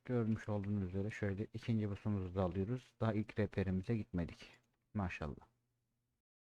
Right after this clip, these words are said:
Şimdi size bir tane karaktersiz gösteriyorum. Gecenin köründe. Bakın. Adam az önce item bastı. Adama kalktık, tebrik ettik. Maşallah dedik.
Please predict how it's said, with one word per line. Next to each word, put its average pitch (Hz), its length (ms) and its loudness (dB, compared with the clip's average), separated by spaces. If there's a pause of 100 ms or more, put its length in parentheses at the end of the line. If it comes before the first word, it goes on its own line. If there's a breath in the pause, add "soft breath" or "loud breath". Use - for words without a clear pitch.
(440)
Şimdi 110 160 4
size 113 300 2
bir 117 80 2
tane 107 240 6
karaktersiz 101 720 2
gösteriyorum. 82 600 0 (220)
Gecenin 90 360 4
köründe. 85 560 2 (280)
Bakın. 78 240 -2 (1400 soft breath)
Adam 120 320 6
az 113 100 6
önce 113 220 4
item 113 340 4
bastı. 113 520 2 (920)
Adama 107 360 6
kalktık, - 420 0
tebrik 98 380 2
ettik. - 340 -2
Maşallah 85 560 2
dedik. 80 420 -6